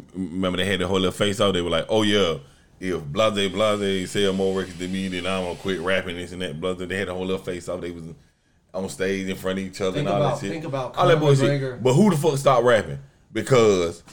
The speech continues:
Speaker 1: fifty sold way more than Kanye when they had that competition.
Speaker 2: Think about Conor McGregor and, uh, Floyd Mayweather. Guess what?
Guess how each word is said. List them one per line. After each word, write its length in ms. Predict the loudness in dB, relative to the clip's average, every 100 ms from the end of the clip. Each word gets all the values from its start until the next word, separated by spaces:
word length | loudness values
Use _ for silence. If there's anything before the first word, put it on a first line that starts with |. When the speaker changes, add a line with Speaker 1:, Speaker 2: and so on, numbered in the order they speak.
| _ _ _ _ _ _
Speaker 1:
fifty 400 | -4 -2 2 2
sold 400 | 6 8 6 4
way 240 | 4 4
more 180 | 6 4
than 100 | 4
Kanye 340 | 0 0 -6 -12 _ _ _ _ _ _ _ _ _ _ _ _ _ _ _
when 140 | 0
they 160 | 2 2
had 80 | 2
that 120 | 2
competition. 360 | 2 0 -2 -4
Speaker 2:
Think 100 | -4
about 300 | -4 -6 -10
Conor 380 | -12 -10 -8 -10
McGregor 500 | -8 -8 -8 -10 -12
and, 220 | -14 -14
uh, 180 | -14 -14
Floyd 320 | -14 -12 -12
Mayweather. 400 | -12 -14 -14 -16 -20 _ _ _ _ _ _ _ _ _ _
Guess 220 | -14 -14
what? 300 | -10 -8 -10